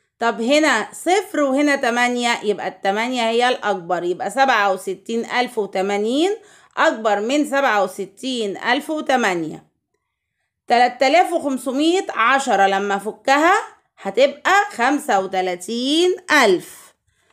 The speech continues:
طيب خمسة وتلاتين مائة هتبقى تلات آلاف وخمسمية،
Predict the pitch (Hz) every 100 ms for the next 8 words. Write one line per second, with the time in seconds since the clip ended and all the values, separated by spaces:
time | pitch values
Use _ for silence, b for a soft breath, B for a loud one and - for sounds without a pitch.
0 | _ _ - 269 247 202 190 226 320 349
1 | 330 285 262 262 269 302 269 277 - 269
2 | 262 - 190 208 180 208 240 269 240 -
3 | 202 208 233 285 311 240 - 233 262 -
4 | 285 294 269 214 196